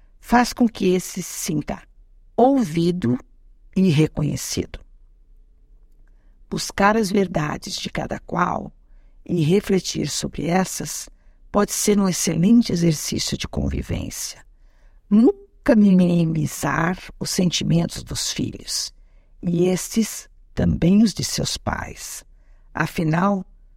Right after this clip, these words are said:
só o dono dos sentimentos conhece a dor de sua verdade.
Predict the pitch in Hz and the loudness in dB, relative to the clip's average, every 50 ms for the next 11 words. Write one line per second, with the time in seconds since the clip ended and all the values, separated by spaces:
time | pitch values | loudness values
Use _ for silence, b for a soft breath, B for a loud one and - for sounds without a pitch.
0 | - - - - - - - 208 214 226 247 247 220 170 - 190 185 190 185 180 | -20 -16 -12 -8 -4 0 2 4 4 4 4 2 0 2 4 4 6 6 6 4
1 | 151 - 156 - - - - - - - - - 147 151 170 185 190 - - - | 2 -2 -4 -6 -4 -4 -4 -4 -2 -4 -2 0 2 2 2 2 0 -2 -4 -6
2 | - - - - - 175 160 151 151 - - - - - - - - - 62 - | -6 -6 -4 0 2 2 2 2 0 -2 -4 -4 -4 -4 -2 -2 -2 -2 -2 -4
3 | - - - 151 - - - - 69 67 - 69 - - - - - - - - | -6 -6 -4 -4 -4 -2 -2 -2 -2 0 -2 -2 -2 -2 -4 -4 -4 -6 -8 -8
4 | - - - - - - | -10 -10 -10 -10 -10 -14